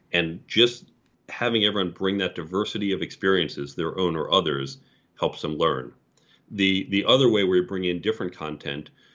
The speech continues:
you could say the topic might be leading during transformation. And you ask everyone, "Go find an article or find two articles and read about transformation." It's almost like the book reports that we did back in, <laughs> uh, middle school.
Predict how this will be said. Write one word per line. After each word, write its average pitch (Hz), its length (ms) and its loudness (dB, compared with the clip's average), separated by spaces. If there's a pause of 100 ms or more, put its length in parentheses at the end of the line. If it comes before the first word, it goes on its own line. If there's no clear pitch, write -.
(140)
you 98 240 2
could 101 160 -4
say 92 300 6
the 82 80 0
topic 82 640 -2
might 82 280 -4
be 80 440 0 (320)
leading 95 600 4
during 85 520 4
transformation. - 840 -4 (840)
And 92 140 2
you 90 120 0
ask 101 320 -2
everyone, 87 680 -2
"Go 98 640 0 (300)
find 117 400 2
an 110 120 2
article 101 420 4
or 69 240 2
find 90 380 -2
two 135 200 4
articles 82 460 2
and 80 180 -8
read 110 200 2
about 90 280 2
transformation." 90 840 -2 (340)
It's - 180 -2
almost 120 240 6
like 104 240 2
the 95 80 -4
book 104 320 2
reports 90 460 -2
that 82 140 0
we 82 80 -6
did 80 320 -2
back 80 340 -4
in, 76 480 -4
<laughs> - 360 0
uh, 78 440 -4
middle 113 240 2
school. 71 480 -10